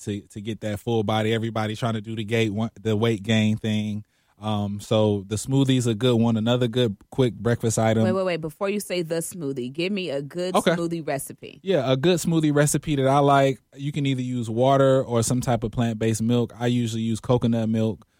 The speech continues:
Speaker 1: Um, a banana. I usually try to use burro banana or baby bananas. Um, and then strawberries,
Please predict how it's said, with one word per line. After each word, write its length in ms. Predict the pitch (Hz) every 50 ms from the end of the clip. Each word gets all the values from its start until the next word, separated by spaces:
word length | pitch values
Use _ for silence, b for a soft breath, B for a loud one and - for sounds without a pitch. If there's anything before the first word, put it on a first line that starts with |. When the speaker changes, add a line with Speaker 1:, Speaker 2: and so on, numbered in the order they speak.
| _ _ _
Speaker 1:
Um, 400 | - 107 107 107 107 104 104 107 -
a 100 | - 113
banana. 760 | 104 113 110 113 117 120 120 120 120 120 117 117 120 120 107 104
I 60 | 110
usually 280 | 110 117 120 113 113 104
try 220 | - 123 110 107
to 60 | 110
use 320 | 110 110 107 110 107 107 107
burro 340 | 95 117 117 120 120 117
banana 560 | 107 113 110 113 113 113 113 110 113 110 110 107
or 120 | 101 101
baby 280 | 95 104 107 113 117 117
bananas. 680 | 107 113 110 110 110 110 110 110 110 110 113 - - _ _ _ _ _ _ _ _ _ 101
Um, 260 | 104 104 104 104 107
and 180 | 104 104 107 104
then 260 | 113 110 110 110 110
strawberries, 1080 | 110 - - 120 120 120 110 120 120 117 117 117 113 113 113 117 113 113 110 - - -